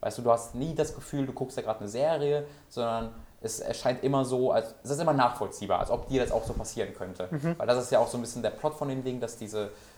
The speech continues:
Speaker 1: ähm, ja, diese junge Frau, ich glaub, wie alt ist die, Ende zwanzig, Anfang dreißig,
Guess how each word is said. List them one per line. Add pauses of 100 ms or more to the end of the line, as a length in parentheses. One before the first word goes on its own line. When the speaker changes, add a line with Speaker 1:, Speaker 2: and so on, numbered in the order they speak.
(120)
Speaker 1:
ähm, (300)
ja,
diese (220)
junge
Frau,
ich
glaub, (440)
wie
alt
ist
die,
Ende
zwanzig,
Anfang
dreißig,